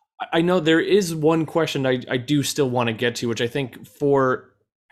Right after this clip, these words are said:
the purposes of this podcast, for this church, for people listening, is one of the most important ones, is just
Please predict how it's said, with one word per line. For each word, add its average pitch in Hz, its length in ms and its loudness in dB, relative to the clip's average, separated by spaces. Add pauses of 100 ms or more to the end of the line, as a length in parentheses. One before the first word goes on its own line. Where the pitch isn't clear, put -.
(120)
the 139 80 -6
purposes 156 380 -2
of 123 100 -4
this 139 180 0
podcast, 127 600 -4
for 127 140 -6
this 120 160 -4
church, 127 420 -4
for 120 180 -6
people 123 280 -6
listening, 123 420 -6
is 123 300 -2
one 120 200 -6
of 117 80 -4
the 117 60 -2
most 113 280 -4
important 113 420 -6
ones, 110 260 -8
is 120 200 -10
just - 440 -6